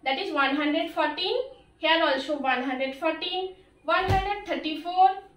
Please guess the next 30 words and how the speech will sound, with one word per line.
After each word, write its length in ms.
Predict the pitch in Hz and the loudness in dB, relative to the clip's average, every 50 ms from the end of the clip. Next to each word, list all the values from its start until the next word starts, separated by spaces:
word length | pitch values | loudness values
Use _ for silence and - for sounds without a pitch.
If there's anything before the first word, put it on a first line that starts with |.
| _ - | _ -4
Here 220 | 294 269 254 247 | 0 0 0 2
also 440 | 240 247 247 247 247 - 339 339 330 | 2 0 0 0 -2 -4 -4 -2 0
one 260 | 302 285 277 277 277 | 2 2 2 0 0
hundred 340 | 277 277 277 294 294 285 - | 0 0 0 -2 -2 -4 -4
thirty-four. 580 | 311 - - 302 302 294 302 320 320 320 320 320 - - - _ _ _ | -6 -6 -6 -6 -6 -4 -2 0 0 0 0 -2 -6 -18 -20 _ _ _
Here, 180 | - 339 339 - - - - | -8 -6 -6 -6 -8 -10 -8
here 220 | 294 359 359 359 359 | -4 -2 0 0 2
one 160 | 339 320 330 | 2 2 2
hundred 300 | 370 381 381 403 415 392 | 2 0 0 -2 -4 -6
fifty-four. 600 | 359 349 - - 370 392 392 - 392 392 403 415 392 427 - - - _ _ _ _ | -8 -10 -10 -8 -6 -6 -2 2 4 4 6 4 4 0 -2 -10 -16 _ _ _ _
Here 240 | - 277 262 262 262 | -6 -2 -2 0 0
also 300 | 262 254 247 254 - 359 | 0 0 -2 -2 -4 -4
having 380 | 339 320 294 269 269 349 494 587 - - - - - - | -2 0 2 2 2 0 -2 -2 -4 -6 -10 -18 -16 -6
one 240 | 277 254 247 233 247 | -2 -2 0 0 -2
hundred 340 | 262 262 247 247 339 480 587 554 - - - - _ _ | -4 -4 -4 -2 0 0 0 0 -2 -10 -18 -20 _ _
fifty-four. 680 | - 294 - - - 254 247 - 349 381 330 - - - - - - | -8 -8 -8 -6 -8 -10 -8 -2 2 4 4 4 2 -2 -10 -16 -16
So 300 | - - 370 415 466 339 | -8 -2 0 0 0 0
these 220 | 254 320 392 415 427 | 0 0 2 2 4
numbers 500 | 349 302 294 285 277 311 311 311 - - | 4 4 4 4 4 4 2 2 4 6
are 140 | 370 453 - - - - - - - | 6 6 6 4 -2 -12 -20 -20 -20
same 500 | - - - 339 311 320 403 480 - - | -16 -4 0 2 2 4 2 0 -2 -2
for 280 | - 302 269 269 302 - - - - - - _ _ _ _ _ _ _ _ - - _ _ _ _ _ - | 0 4 6 8 8 6 6 2 -4 -14 -20 _ _ _ _ _ _ _ _ -20 -20 _ _ _ _ _ 4
Taru 260 | 311 285 285 - 349 427 392 381 | 6 6 6 6 4 4 4 4
and 180 | 339 320 269 | 4 4 6
Bani. 460 | 254 262 262 262 302 311 262 - - - - _ - | 6 6 6 6 6 4 4 2 -2 -8 -16 _ 0
That's 240 | - 254 254 254 - | 2 2 2 4 2
why 160 | 349 370 359 349 302 | 2 4 6 6 6
I 120 | 294 285 | 6 6
write 260 | 285 269 262 302 285 | 4 4 4 2 2
here 260 | - 294 277 294 339 | 0 2 4 4 4